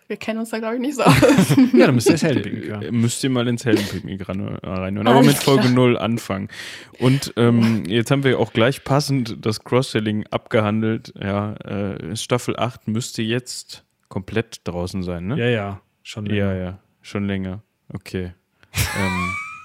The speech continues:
Speaker 3: <laughs> ich, also ich lebe auch noch, aber, ähm, da war grad so ein guter Flow drin. Da war ich mit meinen Inseln durch, da hab ich, äh, <laughs> ja. Gut. Ähm,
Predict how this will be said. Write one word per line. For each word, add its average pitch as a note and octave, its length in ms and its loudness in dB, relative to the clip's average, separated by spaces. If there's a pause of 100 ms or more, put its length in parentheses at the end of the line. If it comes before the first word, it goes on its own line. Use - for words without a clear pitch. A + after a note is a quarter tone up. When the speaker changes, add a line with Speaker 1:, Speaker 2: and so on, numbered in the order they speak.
(720)
Speaker 3:
<laughs> A3+ 120 -8
ich, A2+ 300 -4
also B2 220 2
ich B2 200 -2
lebe B2+ 320 4
auch B2 220 2
noch, A#2+ 380 -2
aber, G#2 500 -6
ähm, G2 520 -10
da G2 140 -6
war G2+ 80 -4
grad G2 180 -4
so - 80 -6
ein G2 80 -2
guter G2 280 -4
Flow F#2+ 340 -2
drin. F#2+ 300 -6 (320)
Da F#2 140 -8
war F#2+ 100 0
ich G2+ 120 -4
mit G#2 120 -4
meinen G2+ 240 -2
Inseln G2 440 -2
durch, G#2 340 -4
da - 80 -4
hab G2 120 -8
ich, - 240 -12
äh, G2 200 -12 (480)
<laughs> - 560 -20
ja. - 180 -14 (680)
Gut. D3 300 4 (520)
Ähm, A#2 440 2